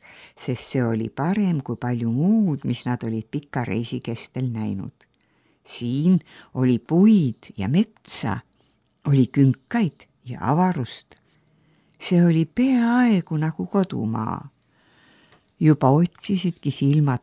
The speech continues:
midagi, millel võiks peatuma jääda, nagu kodumetsas,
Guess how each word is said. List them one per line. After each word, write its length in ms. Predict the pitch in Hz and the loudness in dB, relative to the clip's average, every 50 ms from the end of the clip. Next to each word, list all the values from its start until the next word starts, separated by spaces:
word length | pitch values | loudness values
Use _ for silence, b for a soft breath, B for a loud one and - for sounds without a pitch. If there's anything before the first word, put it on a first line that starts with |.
| - 123 | -6 -4
midagi, 560 | 117 113 - - 131 135 139 - 180 175 165 B B B B B B B B | -4 -4 -4 -4 -6 -6 -4 -2 -2 -2 -2 B B B B B B B B
millel 480 | 156 160 170 165 156 147 143 131 123 | 6 8 8 10 10 8 8 6 6
võiks 320 | 120 127 123 113 - - - | 6 4 4 2 0 -6 -6
peatuma 640 | - 131 135 143 151 151 _ - - 160 156 160 165 | -2 2 2 2 2 0 _ -2 0 2 4 6 6
jääda, 640 | 165 160 160 156 156 151 147 - - 143 143 143 B B B B B B B B B B | 6 6 6 6 6 4 2 2 0 -2 -2 -2 B B B B B B B B B B
nagu 300 | - 160 160 151 - 160 147 | 6 6 6 6 4 2 2
kodumetsas, 1000 | - - 190 196 196 208 190 175 175 170 170 - - - 165 156 - - - | 4 4 4 6 8 8 8 8 8 6 6 4 2 2 2 2 2 -2 -8